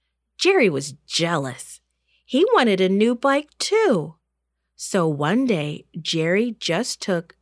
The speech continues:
Jimmy's bike and went for a long ride.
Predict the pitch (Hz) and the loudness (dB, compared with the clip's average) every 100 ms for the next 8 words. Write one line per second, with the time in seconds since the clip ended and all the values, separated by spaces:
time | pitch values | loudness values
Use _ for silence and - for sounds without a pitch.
0 | 165 - 214 285 240 180 151 151 160 - | -10 0 0 2 0 -2 -6 -6 -8 -6
1 | 196 190 220 240 - 175 - 151 147 143 | -2 0 0 -2 -4 -6 -4 -6 -6 -6
2 | 160 190 214 226 233 233 240 240 247 247 | -2 0 0 0 -2 -2 -2 -4 -4 -4
3 | 185 156 127 87 82 - | -2 -2 -2 -6 -14 -18